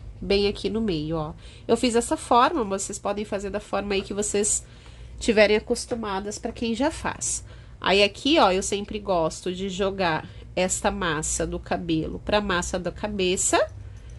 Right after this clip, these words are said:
Então, eu sempre vou fazer essa junção aqui também, pra não ficar nenhum degrau ali, pra depois eu vir com as manchinhas.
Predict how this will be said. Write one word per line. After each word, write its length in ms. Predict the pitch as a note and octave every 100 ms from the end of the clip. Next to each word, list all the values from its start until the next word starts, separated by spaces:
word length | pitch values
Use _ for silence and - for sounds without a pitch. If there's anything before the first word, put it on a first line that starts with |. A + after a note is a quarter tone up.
| - - -
Então, 200 | - G3
eu 80 | F#3+
sempre 320 | F#3+ F#3 F#3
vou 120 | F#3 F#3
fazer 260 | F#3 F#3
essa 240 | F#3 F#3+ F#3
junção 440 | F#3+ - F3 E3+
aqui 180 | F3 F#3
também, 540 | - A#3 A3 G#3 C4
pra 160 | E4 G#3
não 140 | G3
ficar 400 | G3+ - - F#3+
nenhum 340 | F#3 F#3 F3+ F#3
degrau 480 | F#3+ F#3 F3 F3
ali, 320 | A3 A3 A3+ C4
pra 160 | A3+
depois 320 | G#3 G#3+ G3
eu 100 | G3
vir 160 | F#3+ F#3+
com 140 | -
as 160 | F3+ F3+
manchinhas. 960 | F3+ A3 - - A3 A3 C#4+ B4+ -